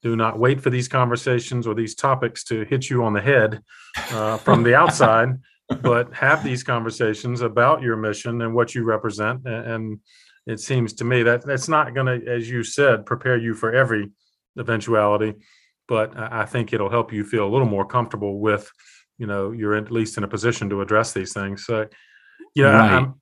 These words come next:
Speaker 1: I, well, yeah. Anything else on that point, Jay, that again, for a listener thinking, "All right,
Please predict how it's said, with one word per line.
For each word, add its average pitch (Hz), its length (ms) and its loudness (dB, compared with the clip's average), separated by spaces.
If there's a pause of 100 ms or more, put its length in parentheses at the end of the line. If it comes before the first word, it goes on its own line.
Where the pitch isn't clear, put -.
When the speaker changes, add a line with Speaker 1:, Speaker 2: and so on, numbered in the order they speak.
(260)
Speaker 1:
I, 135 280 -6
well, 131 280 4
yeah. 123 240 2
Anything 147 520 -2
else 139 280 2
on 135 280 -2
that 127 240 0
point, 131 320 -4
Jay, 123 360 0
that 113 220 -4
again, 117 340 -2
for 117 200 0
a 110 40 0
listener 117 360 -2
thinking, 113 340 -4
"All 107 100 4
right, 110 220 4